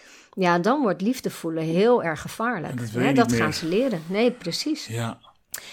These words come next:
Speaker 1: En, eh, als zo'n kind dat leert
Speaker 2: Mhm.
Speaker 1: en gaat voelen dat hij bepaalde liefde voor iemand, eh,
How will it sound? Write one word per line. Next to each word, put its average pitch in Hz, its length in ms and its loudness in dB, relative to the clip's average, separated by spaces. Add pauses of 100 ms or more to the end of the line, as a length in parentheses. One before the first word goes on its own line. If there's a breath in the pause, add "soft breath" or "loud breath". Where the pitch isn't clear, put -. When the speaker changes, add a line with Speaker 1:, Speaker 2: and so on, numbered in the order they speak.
(320 loud breath)
Speaker 1:
En, 202 540 4
eh, 170 320 -4
als 202 180 2
zo'n 202 200 2
kind 190 280 4
dat 240 220 4
leert 190 580 0
Speaker 2:
Mhm. 110 220 -4
Speaker 1:
en 170 420 0
gaat - 300 -8
voelen 180 640 2
dat 175 260 -2
hij 165 240 -2
bepaalde 170 400 -2
liefde 247 320 2
voor 185 120 -2
iemand, 156 500 -6
eh, 151 280 -8